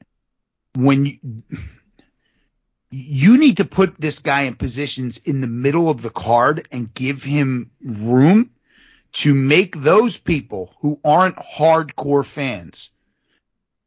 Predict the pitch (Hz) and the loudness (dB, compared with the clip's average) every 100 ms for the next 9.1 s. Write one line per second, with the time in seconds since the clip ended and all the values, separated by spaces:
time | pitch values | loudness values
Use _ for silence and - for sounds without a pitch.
0 | _ _ _ _ _ _ _ _ _ _ | _ _ _ _ _ _ _ _ _ _
1 | - 160 135 - 233 - 131 123 90 - | -8 -6 -6 -2 0 0 -4 -6 -8 -12
2 | _ _ _ _ _ _ _ _ _ _ | _ _ _ _ _ _ _ _ _ _
3 | 107 127 151 - _ _ 127 120 120 117 | -8 -6 -6 -10 _ _ -8 -6 -4 -6
4 | 110 - 101 101 127 120 104 107 - 104 | -8 -6 -6 -6 -8 -8 -6 -6 -4 -6
5 | - - 113 104 95 87 - - - 127 | -6 -4 -2 -2 -4 -8 -18 -10 -6 4
6 | 208 226 190 202 190 151 147 131 147 131 | 6 6 6 4 2 0 -2 -2 -4 -4
7 | 139 135 135 143 - 147 127 131 123 98 | -2 0 0 -2 -2 -2 -2 -2 -6 -8
8 | 120 127 123 120 120 110 110 107 110 113 | -6 -4 -4 -6 -6 -6 -6 -6 -8 -8